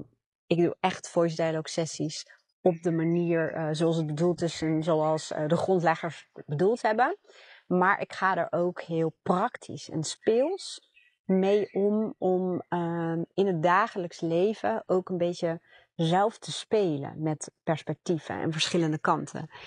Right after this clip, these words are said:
Hè, ze zeggen ook niet voor niets letterlijk dus iets van een andere kant bekijken. Nou, en, ehm, ik werk veel met innerlijke controleurs en innerlijke denkers en innerlijke perfectionisten. En, ehm,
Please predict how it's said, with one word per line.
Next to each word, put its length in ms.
Hè, 140
ze 120
zeggen 240
ook 60
niet 160
voor 120
niets 220
letterlijk 640
dus 540
iets 240
van 140
een 100
andere 460
kant 500
bekijken. 840
Nou, 140
en, 380
ehm, 680
ik 180
werk 480
veel 400
met 360
innerlijke 500
controleurs 960
en 160
innerlijke 480
denkers 560
en 140
innerlijke 420
perfectionisten. 880
En, 600
ehm, 800